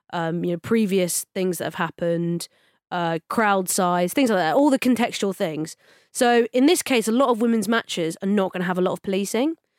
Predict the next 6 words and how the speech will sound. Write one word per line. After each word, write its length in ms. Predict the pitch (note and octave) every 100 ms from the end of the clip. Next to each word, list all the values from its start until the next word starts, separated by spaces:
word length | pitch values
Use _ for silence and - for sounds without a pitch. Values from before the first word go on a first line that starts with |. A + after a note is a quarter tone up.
| _ _ _
Um, 340 | G3 G3 F#3+ -
and, 680 | G#3 G3+ G3 G3 G3 F#3+ - _ _
you 120 | -
know, 100 | G3+ G3
they 160 | G#3
discovered, 500 | G3+ - B3 G#3+ G3+